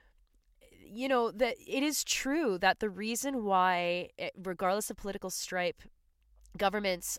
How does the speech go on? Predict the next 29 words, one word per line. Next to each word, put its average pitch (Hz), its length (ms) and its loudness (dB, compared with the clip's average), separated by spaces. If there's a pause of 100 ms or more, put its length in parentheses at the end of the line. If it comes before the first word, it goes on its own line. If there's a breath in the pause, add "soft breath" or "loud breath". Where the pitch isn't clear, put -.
are 180 100 0
trying 185 280 -4
to - 80 -14
make 175 120 -8
these 175 140 -10
projects 160 320 -8
happen 175 540 -4 (320 loud breath)
because 202 480 0
they 208 160 -2
underpin 175 400 -4
our 156 160 -2
economy, 147 560 -8
because 170 260 -2
Canada's 202 440 -4
economy, 165 600 -6 (380 loud breath)
like, 196 120 0
'cause 185 140 -8
we 220 80 -2
live 214 160 0
in 240 60 0
a 233 40 -2
petro 226 340 -4
state - 420 -4 (100)
and 175 340 -4
our 180 140 0
economy 202 600 -4
absolutely 185 760 -4 (340 soft breath)
relies 175 880 2
on 160 540 -4